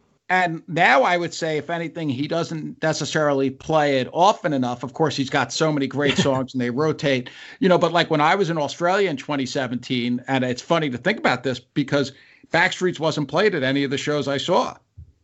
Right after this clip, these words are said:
Speaker 2: Oh, interesting. Okay.
Speaker 1: Yeah.
Speaker 2: All right. I remember the last, the last show I saw, which was,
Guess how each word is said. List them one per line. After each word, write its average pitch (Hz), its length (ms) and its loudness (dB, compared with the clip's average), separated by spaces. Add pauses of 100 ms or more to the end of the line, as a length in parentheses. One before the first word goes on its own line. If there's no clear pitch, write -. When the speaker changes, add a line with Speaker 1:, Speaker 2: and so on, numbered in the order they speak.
(340)
Speaker 2:
Oh, 123 180 0
interesting. 113 360 -6 (360)
Okay. 131 140 -4
Speaker 1:
Yeah. 208 160 0 (720)
Speaker 2:
All 113 100 -6
right. 110 160 2
I 113 40 -4
remember 151 360 6
the 131 400 2
last, 135 540 0
the 139 80 -6
last 143 200 2
show 143 200 4
I 127 80 2
saw, 139 300 4
which 113 220 -6
was, 120 380 -6